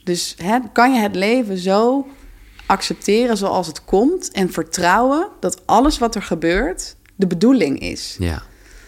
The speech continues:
Speaker 1: Waardoor hij nu een multimiljonair is.
Speaker 2: Ja.
Speaker 1: Ik weet niet of het nog steeds is, want er is wel het een en ander met zijn bedrijf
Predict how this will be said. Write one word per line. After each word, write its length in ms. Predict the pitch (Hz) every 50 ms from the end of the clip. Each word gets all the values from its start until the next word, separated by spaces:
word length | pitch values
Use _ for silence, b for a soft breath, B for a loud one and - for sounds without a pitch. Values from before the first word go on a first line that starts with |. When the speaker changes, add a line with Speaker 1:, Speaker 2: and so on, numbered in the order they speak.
| b b b b b b
Speaker 1:
Waardoor 380 | 185 196 208 208 214 214 214
hij 180 | 202 202 196 196
nu 220 | 214 254 277 240
een 140 | 202 180 185
multimiljonair 840 | 214 247 254 233 214 185 175 165 165 160 156 160 151 147 139 139 143
is. 260 | - 208 254 330 330
Speaker 2:
Ja. 80 | - - 90
Speaker 1:
Ik 60 | 87 185
weet 120 | 196 202
niet 80 | 208 202
of 60 | 190
het 120 | 196 185
nog 140 | 185 190 180
steeds 340 | - - 196 202 214 240 233
is, 80 | 240 214
want 180 | 202 196 185
er 60 | 185
is 100 | 180 180
wel 120 | - 180 180
het 100 | 175 160
een 120 | 160 170 175
en 60 | 165
ander 160 | 165 165 165
met 120 | 165 160
zijn 140 | - - 165
bedrijf 480 | 160 165 165 160 180 170 160 160 -